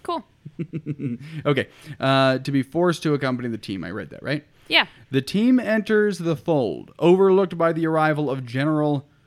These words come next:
Speaker 2: Kerrigan. They are attacked by ravenous creatures called Volcra,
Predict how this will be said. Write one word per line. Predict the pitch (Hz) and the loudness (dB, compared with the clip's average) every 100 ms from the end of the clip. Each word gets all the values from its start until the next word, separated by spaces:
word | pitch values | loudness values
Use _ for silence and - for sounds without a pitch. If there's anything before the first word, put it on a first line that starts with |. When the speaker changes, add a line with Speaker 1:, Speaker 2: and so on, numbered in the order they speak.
| _ _ _ _ | _ _ _ _
Speaker 2:
Kerrigan. | - 170 151 113 104 82 - - _ _ _ _ _ _ _ _ | -2 2 4 2 -4 -6 -10 -20 _ _ _ _ _ _ _ _
They | - 135 | -2 0
are | 127 | 0
attacked | 113 - 156 190 139 | -2 -2 0 0 -2
by | 127 123 | -2 0
ravenous | 113 127 160 170 170 - | 0 2 2 0 -4 -6
creatures | - 143 139 131 107 | -4 -4 -4 -8 -6
called | 127 120 117 107 104 | -2 -2 -2 -8 -6
Volcra, | 123 131 - 90 - | -4 -4 -8 -10 -12